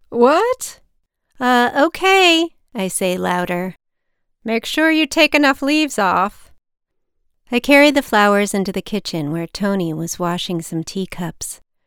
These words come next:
Her nails were long and red with little rhinestones at each end.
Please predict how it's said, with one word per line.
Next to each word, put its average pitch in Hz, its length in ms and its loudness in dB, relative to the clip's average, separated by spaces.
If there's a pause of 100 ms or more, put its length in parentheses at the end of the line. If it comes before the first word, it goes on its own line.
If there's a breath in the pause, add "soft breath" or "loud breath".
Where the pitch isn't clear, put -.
(220)
Her 240 160 2
nails 220 420 4
were 233 100 2
long 190 380 0
and 190 160 -2
red 165 380 -4
with 180 160 -10
little 190 200 -4
rhinestones 175 800 -4
at 180 120 -6
each 180 240 -8
end. 175 340 -6